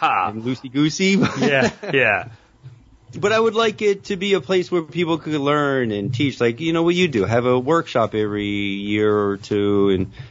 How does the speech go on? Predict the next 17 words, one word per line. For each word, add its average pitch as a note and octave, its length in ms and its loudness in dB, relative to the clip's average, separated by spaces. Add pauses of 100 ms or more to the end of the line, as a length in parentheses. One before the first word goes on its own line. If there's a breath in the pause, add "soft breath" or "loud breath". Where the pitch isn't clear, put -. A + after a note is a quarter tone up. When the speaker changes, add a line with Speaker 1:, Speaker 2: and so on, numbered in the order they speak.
Speaker 1:
you F#2+ 80 0
know, D#3+ 240 2
have D3 240 0
people D3 260 -4
come C3+ 220 -2
in C3+ 320 0
and, A#2+ 340 0
and A2+ 340 -2
spread F#3 320 0
the C#3 100 0
love, D#2 260 -6
you F2+ 80 -8
know, F#2 80 -6
spread C#3 400 -2
the C#3 100 -2
knowledge C3 460 0
that, A2 260 0